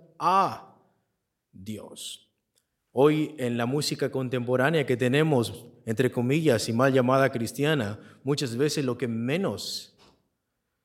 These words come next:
se pronuncia en las letras de adoración es el nombre de Dios.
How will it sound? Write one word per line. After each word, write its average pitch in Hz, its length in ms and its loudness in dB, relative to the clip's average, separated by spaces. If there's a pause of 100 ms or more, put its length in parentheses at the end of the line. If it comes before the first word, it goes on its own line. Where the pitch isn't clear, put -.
(300)
se - 800 -2 (140)
pronuncia 123 640 2
en 101 140 -2
las 98 220 -4
letras 131 440 4
de 110 60 0
adoración 107 640 0
es - 500 -4 (500)
el 101 120 -8
nombre 147 300 -2
de 123 60 -4
Dios. - 500 -10